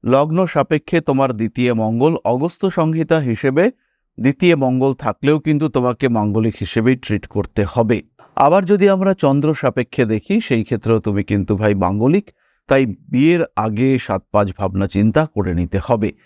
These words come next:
তুমি অবশ্যই মীন রাশির মেয়েকে বিয়ে করতে পারো। মীন রাশি পূর্ব ভাদ্রপদ কিংবা মীন রাশি উত্তর ভাদ্রপদ, এই দুটি নক্ষত্রের মধ্যে একটি নক্ষত্রের জাতিকাকে বিয়ে করা তোমার জন্য বেটার এবং তুমি মোটামুটি ভালোই থাকবে।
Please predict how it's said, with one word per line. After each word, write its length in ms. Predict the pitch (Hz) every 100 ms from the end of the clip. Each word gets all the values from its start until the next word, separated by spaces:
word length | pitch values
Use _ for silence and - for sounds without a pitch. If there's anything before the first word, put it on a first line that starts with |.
| _ _
তুমি 180 | - 156
অবশ্যই 500 | 151 147 165 - 180
মীন 260 | 165 160 156
রাশির 400 | 156 151 160 147
মেয়েকে 460 | 127 127 127 139
বিয়ে 240 | 127 113 110
করতে 360 | 110 104 110
পারো। 340 | 98 117 131 156 _ _ -
মীন 280 | 135 160 147
রাশি 360 | 143 131 156
পূর্ব 380 | 156 123 113 117
ভাদ্রপদ 560 | 117 110 113 117 131 135 -
কিংবা 220 | 101 104
মীন 220 | 90 110 107
রাশি 340 | 107 104 127 -
উত্তর 340 | 113 - 175
ভাদ্রপদ, 500 | 165 156 156 156 170 170 _ _
এই 200 | 160 175
দুটি 300 | 147 160 180
নক্ষত্রের 560 | 190 190 - 190 - 180
মধ্যে 280 | 170 165 175
একটি 180 | 147 -
নক্ষত্রের 560 | 147 139 - 143 - 135
জাতিকাকে 640 | 117 110 120 117 117 -
বিয়ে 340 | 113 87 107 117
করা 300 | - 123 120
তোমার 260 | 110 98
জন্য 240 | 90 104 101
বেটার 400 | 85 101 - 190 - _ _ -
এবং 260 | 170 226
তুমি 220 | 226 202
মোটামুটি 500 | 208 175 165 170 180 240 202
ভালোই 300 | 131 143 139
থাকবে। 360 | 131 87 69